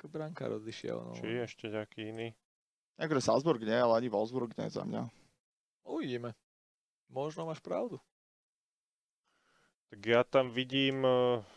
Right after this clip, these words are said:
Speaker 2: Wolfsburg, ale na druhom mieste.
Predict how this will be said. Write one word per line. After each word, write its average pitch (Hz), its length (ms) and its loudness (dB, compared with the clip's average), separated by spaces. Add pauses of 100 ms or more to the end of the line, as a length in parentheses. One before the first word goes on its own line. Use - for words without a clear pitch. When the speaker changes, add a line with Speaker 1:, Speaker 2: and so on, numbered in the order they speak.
(100)
Speaker 2:
Wolfsburg, 113 560 2 (380)
ale 123 260 6
na 131 80 6
druhom 113 240 0
mieste. 90 480 -6